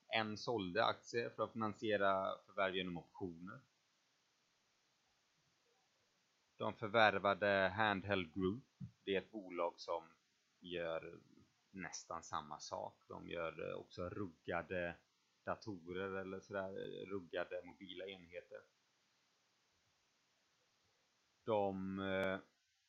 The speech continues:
vinner en order från B A E Systems. Femton miljoner kronor. De tog i augusti tvåtusen tjugotvå. Nu hoppar jag tillbaka lite tidigare än september.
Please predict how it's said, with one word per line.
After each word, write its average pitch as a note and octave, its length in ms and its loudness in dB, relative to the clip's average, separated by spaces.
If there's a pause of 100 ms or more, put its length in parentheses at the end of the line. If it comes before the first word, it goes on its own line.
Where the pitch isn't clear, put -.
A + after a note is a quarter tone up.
vinner G#2+ 320 -2
en G#2 60 -2
order F#2 320 2
från G2 360 -4
B G2 360 -2
A G2 260 4
E F2 240 -4
Systems. - 880 -10 (680)
Femton A2 340 -2
miljoner A2 300 -2
kronor. A2+ 380 -6 (1200)
De F#2+ 240 -6
tog G2+ 480 -2 (1800)
i G#2 120 0
augusti G2+ 720 -2
tvåtusen F#2+ 400 -8
tjugotvå. - 440 -10 (720)
Nu F#2+ 80 -12
hoppar D#2+ 260 -4
jag D#2 100 -2
tillbaka D#2 360 -6
lite D#2 200 -10
tidigare D2+ 260 -10
än D2+ 80 -16
september. D#2+ 460 -12